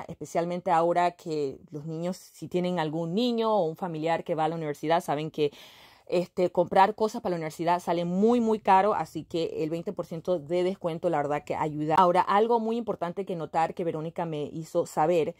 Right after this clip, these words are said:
es que esto también, al parecer, está aplicando para aquellos estudiantes que están en high school, que también están tomando clases universitarias. Ah, porque ella, este, menciona que ella tiene, este, un familiar, que, pero está haciendo dual college, o sea, que está tomando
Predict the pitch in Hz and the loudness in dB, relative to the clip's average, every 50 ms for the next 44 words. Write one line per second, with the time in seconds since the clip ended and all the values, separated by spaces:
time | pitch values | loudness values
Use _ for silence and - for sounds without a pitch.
0 | - - - _ _ - 196 202 - - 247 240 - 262 247 220 185 170 170 175 | -20 -20 -20 _ _ 0 0 0 0 -2 -6 -6 -6 -6 -2 -2 -2 0 -2 -2
1 | 180 180 180 190 - 190 185 202 202 - 170 175 180 - _ 185 170 170 - - | -2 -2 -2 0 0 -2 -2 -2 -2 -2 -2 -2 -2 -4 _ 4 4 4 4 4
2 | 180 180 - 196 175 - 185 160 160 165 165 165 - - _ 202 190 190 202 208 | 0 0 -2 -6 -4 0 0 0 0 0 0 -2 -2 -2 _ 4 4 6 4 2
3 | - - 175 - - - 180 165 170 190 196 185 170 - 165 151 156 156 156 - | 0 0 -4 -6 -6 -8 -6 -4 -4 -4 -6 -6 -8 -8 -6 -6 -4 -6 -6 -8
4 | 185 - - 160 - - 180 156 156 165 170 175 - - 240 240 247 247 247 - | -12 -12 -12 -12 -8 -6 -6 -6 -6 -6 -8 -10 -4 2 2 4 4 2 -2 -6
5 | - - 185 180 185 - - 214 214 208 - 233 220 202 185 180 180 180 185 170 | -6 -2 -2 -2 -2 0 -2 -2 0 0 -2 -4 -4 -2 0 2 2 2 0 -4
6 | 175 - - 160 147 156 - 175 170 160 156 160 170 - _ - 190 175 170 170 | -8 -4 -4 -4 -2 -2 -6 -6 -4 -4 -2 -2 -4 -4 _ -2 2 4 6 6
7 | 175 180 - 180 175 175 - - - - - - _ - 196 190 175 160 160 151 | 4 4 0 -2 -2 -2 -4 -10 -20 -20 -20 -16 _ 2 2 2 4 0 0 -2
8 | 156 - 143 - - 175 165 - 240 151 - - - - _ _ _ - - - | -4 -8 -12 0 4 6 6 6 6 2 -8 -12 -14 -20 _ _ _ -20 -20 -20
9 | - - - 156 151 147 147 147 143 - 185 180 - 202 190 180 175 175 165 185 | -18 -6 -2 0 0 0 0 -2 -2 -2 -2 -2 0 0 2 2 2 2 4 4
10 | 170 175 - - 165 - - 185 185 196 208 202 - 202 190 180 180 185 190 185 | 4 4 4 0 -6 -6 -6 -4 -4 -4 -6 -6 -4 -4 -4 -4 -2 -4 -6 -6
11 | - - 156 151 151 147 160 160 156 156 - _ - - 175 170 165 165 165 165 | -6 -4 -2 -2 0 2 4 4 4 2 0 _ -10 -6 -4 -2 -2 -2 -2 0
12 | 165 165 - - 165 156 - - 165 147 139 - - 165 160 - 220 208 226 247 | 0 0 -2 -2 -6 -8 -6 -4 -2 -2 0 0 -2 -6 -2 0 0 2 2 2
13 | 247 208 196 185 190 196 - - 190 185 180 190 196 - - 170 160 - - 170 | 2 4 4 4 4 2 -2 -4 -4 -2 -2 -2 -4 -4 -6 -6 -6 -6 -8 -10
14 | 165 160 165 160 151 175 156 160 156 - - - - 240 226 202 165 139 - - | -6 -6 -6 -6 -6 -4 -4 -4 -4 -4 -6 2 4 6 6 6 4 -2 -6 -12
15 | - - 131 - - 151 - - 151 - - 160 156 156 151 151 160 156 | -12 -12 -14 -12 -12 -16 -12 -10 -10 -10 -8 -10 -8 -8 -6 -4 -4 -4